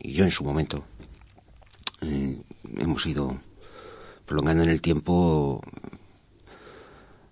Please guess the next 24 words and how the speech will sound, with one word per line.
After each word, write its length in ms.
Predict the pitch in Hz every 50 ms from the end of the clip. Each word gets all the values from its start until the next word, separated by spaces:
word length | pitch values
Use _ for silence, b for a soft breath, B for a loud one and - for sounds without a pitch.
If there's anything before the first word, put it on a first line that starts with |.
| _ _ _ _ _ _
creo 140 | - 101 -
que 80 | -
soy 160 | - - 95 90
lo 120 | 92 -
que 100 | - -
soy 240 | - - 73 80 78
porque 840 | - - - - - 78 71 65 65 62 60 60 58 58 60 62 60 58 B B B B 69
mi 180 | - 123 127
padre 440 | 127 - - - - - - - 160
era 120 | 76 76
como 180 | - - - -
era, 120 | - - - B B B B B B B B B B - - - -
en 200 | - 65 71 71
todo. 320 | - 92 85 55 - - - - - -
Pudo 220 | - 80 78 80
darme 220 | 78 80 80 80 76
la 80 | 76
formación 880 | - - 82 80 78 76 - - 78 78 80 78 80 80 80 80 98 -
que 80 | - 76
me 120 | 76 76
dio, 360 | 82 104 113 123 127 135 139 135 B B B B B B B B B B B B B B B B B B B B B B B B B B _ _
pude 300 | - 104 95 - 90 82
aprender 480 | 80 - 156 - 80 156 - - 156
a, 240 | 147 147 69 65 57